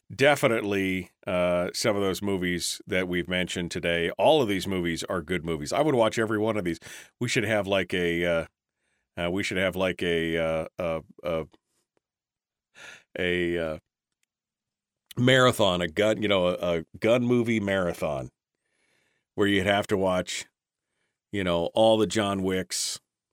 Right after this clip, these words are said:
Extraction, uh, Collateral. Um,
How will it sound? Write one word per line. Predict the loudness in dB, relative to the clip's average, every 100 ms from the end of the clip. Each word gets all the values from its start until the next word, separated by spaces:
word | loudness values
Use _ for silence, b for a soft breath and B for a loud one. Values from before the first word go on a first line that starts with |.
| -8
Extraction, | -8 0 4 4 2 -2 -2 -2 -6 _ _ _ _ _ _
uh, | -2 -2
Collateral. | 0 0 2 2 0 0 0 0 0 -2 _ _ _ _ _ _ -6
Um, | -2 0 2 2 2 0 0 -2 -6